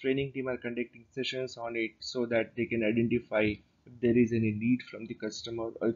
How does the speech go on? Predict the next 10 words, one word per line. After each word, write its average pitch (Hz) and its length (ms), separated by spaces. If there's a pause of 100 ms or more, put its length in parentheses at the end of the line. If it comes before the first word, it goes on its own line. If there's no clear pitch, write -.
(120)
there 120 140
is 117 140
any 110 140
need 127 240
from 123 240
the 110 140
employee 107 380
towards 120 440
the 113 160
seat, 135 500